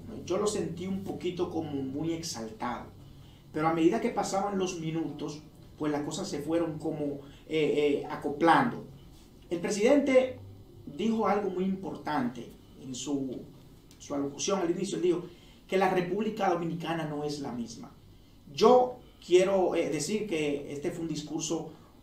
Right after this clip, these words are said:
muy esperanzador, un discurso que ma-, manda un mensaje contundente a la población, un mensaje de unidad, un mensaje de concordia,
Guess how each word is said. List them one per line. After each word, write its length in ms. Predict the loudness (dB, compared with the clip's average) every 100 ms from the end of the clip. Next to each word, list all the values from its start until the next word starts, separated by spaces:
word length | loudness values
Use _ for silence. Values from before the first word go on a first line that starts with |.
| -18 -6
muy 240 | -2 0
esperanzador, 840 | 0 0 -4 -2 -4 -6 -8 -10 -14 -20 -20 -16 -10
un 320 | -8 -6 -4
discurso 560 | -4 -6 -6 -4 -4 -4
que 100 | -4
ma-, 300 | -2 -4 -4
manda 360 | -4 -4 -2 -2
un 100 | -2
mensaje 400 | -4 -4 -6 -4
contundente 720 | -6 -4 -4 -2 0 -2 -6
a 20 |
la 140 | -10
población, 680 | -12 -10 -6 -4 -6 -12 -20 -2
un 220 | 2 4 4
mensaje 520 | 2 0 0 0 2
de 100 | 2
unidad, 560 | 2 2 4 4 2 -8 -20 -20 -4
un 220 | -2 0
mensaje 720 | 0 -2 0 0 2 2 0 -4 -16 -4
de 460 | 2 4 4 2 0
concordia, 840 | -2 2 2 4 2 0 -2